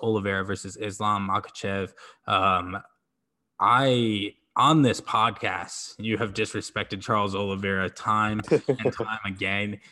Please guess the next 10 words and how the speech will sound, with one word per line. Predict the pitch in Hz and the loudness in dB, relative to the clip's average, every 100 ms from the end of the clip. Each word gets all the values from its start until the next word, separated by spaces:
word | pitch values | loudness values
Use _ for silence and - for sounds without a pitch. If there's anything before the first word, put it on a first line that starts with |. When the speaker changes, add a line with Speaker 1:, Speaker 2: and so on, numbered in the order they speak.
| - | -6
Speaker 1:
and | 104 | 2
I'm | 120 131 98 | 2 2 0
ready | 101 113 123 | 0 2 0
for | - 110 107 | 0 -2 0
your | 104 95 | -2 -4
public | - 110 113 107 | -4 -4 -2 -4
apology, | 104 104 101 98 95 98 | -4 -2 -2 -2 -4 -6
and | 98 | -2
I'm | 95 107 113 101 | 0 0 0 2
ready | 104 104 92 92 | 2 2 -2 -6